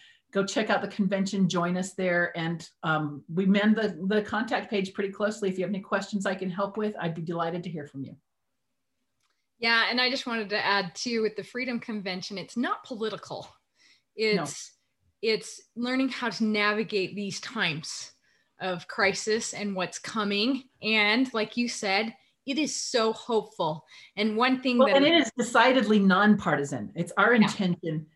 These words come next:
Speaker 1: that people who love families and freedom link arms no matter where they stand politically, because that's the only thing that's gonna be able to turn back the tide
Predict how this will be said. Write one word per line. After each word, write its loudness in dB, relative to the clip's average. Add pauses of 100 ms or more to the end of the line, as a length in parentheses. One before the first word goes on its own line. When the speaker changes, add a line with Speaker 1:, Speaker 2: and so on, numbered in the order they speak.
Speaker 1:
that 2 (320)
people 2 (460)
who 4
love 2
families 4
and 2
freedom 0 (180)
link 4
arms 4
no 4
matter 8
where 4
they 4
stand -4
politically, -6
because -4 (220)
that's 0
the -6
only 0
thing -2
that's -4
gonna -2
be -2
able -2
to -10 (220)
turn 2
back 0
the -8
tide -4